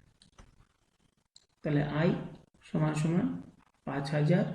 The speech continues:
গুণন ফোর গুণন ওয়ান বাই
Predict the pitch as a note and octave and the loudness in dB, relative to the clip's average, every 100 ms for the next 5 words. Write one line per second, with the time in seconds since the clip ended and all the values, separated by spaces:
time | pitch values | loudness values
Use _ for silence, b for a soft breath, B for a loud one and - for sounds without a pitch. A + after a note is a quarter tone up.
0 | - - _ _ _ _ _ _ _ _ | -8 -18 _ _ _ _ _ _ _ _
1 | _ _ _ _ _ _ _ _ - D3+ | _ _ _ _ _ _ _ _ 2 4
2 | E3 F#3+ A3+ - - - _ _ _ _ | 8 8 6 0 -10 -20 _ _ _ _
3 | - - D#3 F#3 - - - - D3 C#3+ | -12 0 4 4 2 -6 -14 -6 -2 2
4 | D3 D3 D3 C#3+ C#3+ E3+ A3+ - - - | 4 6 6 4 0 2 2 0 -8 -18
5 | - _ _ _ _ _ B2 C3+ E3 | -20 _ _ _ _ _ -4 0 0